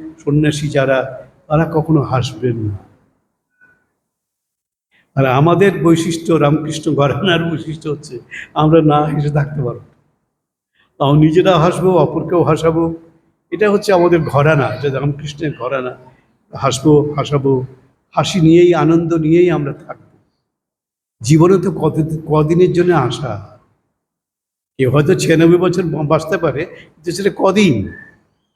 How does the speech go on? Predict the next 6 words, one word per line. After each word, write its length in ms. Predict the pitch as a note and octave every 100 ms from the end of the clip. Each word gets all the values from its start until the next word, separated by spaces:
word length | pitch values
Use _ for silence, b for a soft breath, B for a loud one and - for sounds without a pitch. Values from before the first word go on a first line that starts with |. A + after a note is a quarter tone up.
| _ _ _ _ -
ছিয়ানব্বই 440 | - C#3+ D3+ D#3
বছর 300 | D#3+ G3 F3
হলেও 380 | B2 D3 F#3+ C#3+ G#2+ - - - - _ _ _ G#3+ G3+
আর 140 | F3+
কদিন 300 | E3 D#3 E3
সেটা? 240 | D#3+ -